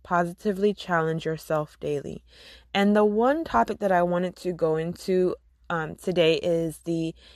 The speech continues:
invest in soul care and honor the Sabbath. So like I mentioned at the beginning, I have been doing something the last six to seven weeks that has really changed the game for me. Um,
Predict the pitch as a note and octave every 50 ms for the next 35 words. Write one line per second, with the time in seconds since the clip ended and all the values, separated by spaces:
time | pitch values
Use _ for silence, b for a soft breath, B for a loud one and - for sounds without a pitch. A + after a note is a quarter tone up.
0 | b b b E3+ F3 F3 F3+ D#3 E3 F3 E3+ F3+ F#3 - - - - - F3 F3+
1 | F3 - - - E3+ D#3 D3+ D3+ D3+ - - - F3 D#3+ D#3 D#3 D#3 E3 - b
2 | b b b b - D3+ D3+ - - - - D#3 D3 D3+ D3+ D3+ D3+ D3+ D3+ -
3 | - - D3+ D#3 - - - D#3 D3 C#3 - - G1+ G1+ - - - b b b
4 | b b b b b b - - A3 A3+ A3 A3 A3+ A#3 - C4+ B3 A3+ G#3 F#3+
5 | F#3+ F#3+ - G3 F3+ E3 - E3+ E3+ D#3+ E3 D#3+ D3+ E3+ E3 E3 D#3+ D#3+ D#3+ D#3+
6 | D#3+ D#3 D#3+ - - - - - - F#3+ F#3+ G#3 A#3 A#3 A3 G3+ F#3 F3+ F#3 F#3
7 | F#3 F3 E3+ F3 E3+ E3+ E3 E3 D#3+ - - E3 E3 D#3 - D#3+ D#3 D#3 D3+ D3+
8 | C#3+ F2+ E2+ D#3+ D#3 D3+ - - E3+ E3 - - - - - - E3 D#3 D3+ D#3
9 | D#3 D3+ D3+ D3+ D3 - - - - E3 D#3 D3 E3 E3 D#3+ D#3+ D3+ D3 D#3 D#3+
10 | E3 F3 G3 G#3+ A3 A3 A3 G#3+ G3+ G3+ F#3+ F#3 E3 - - - F#3+ F3+ E3+ E3
11 | D#3+ D#3+ D#3+ D#3+ - - _ - D#3+ D3 D3+ C#3+ C#3+ C#3+ D3 D3 D3 - D#3 D3
12 | D3+ D3+ D3 D3 D3 D3 B B B B B B B B B B - D#3+ D#3 D3
13 | C#3 - F2 - -